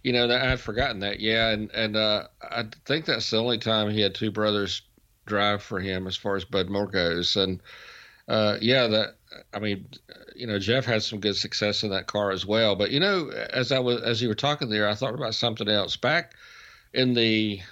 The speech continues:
mid seventies, uh, you know, you have to sort of associate the fifteen with Buddy Baker, because Buddy was the kind of guy who he didn't know anything but stopped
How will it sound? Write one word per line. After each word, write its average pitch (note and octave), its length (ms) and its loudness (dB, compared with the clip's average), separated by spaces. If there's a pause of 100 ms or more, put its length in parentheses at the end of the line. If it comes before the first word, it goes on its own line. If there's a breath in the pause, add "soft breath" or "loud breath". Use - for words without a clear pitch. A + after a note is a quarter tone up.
(300 loud breath)
mid C#3+ 360 0
seventies, G2+ 800 0
uh, - 400 -4
you B2 140 -4
know, A2+ 80 -2
you A2 160 2
have D#3 180 0
to C3 100 -4
sort C3 220 0
of G#2 100 -2
associate G#2 540 0
the G2+ 100 -8
fifteen G#2 440 -2
with G2 160 -4
Buddy G2 220 2
Baker, F#2+ 480 0 (480 loud breath)
because G2+ 320 -2
Buddy C#3+ 300 2
was C#3 200 -2 (160)
the A#2+ 100 -6
kind A#2+ 280 0
of G#2+ 80 -6
guy G2+ 400 0
who G#2 480 -2 (100)
he B2 200 -2
didn't B2 340 0
know G#2+ 200 2
anything A#2 560 0
but F#2+ 420 0
stopped A2+ 680 -2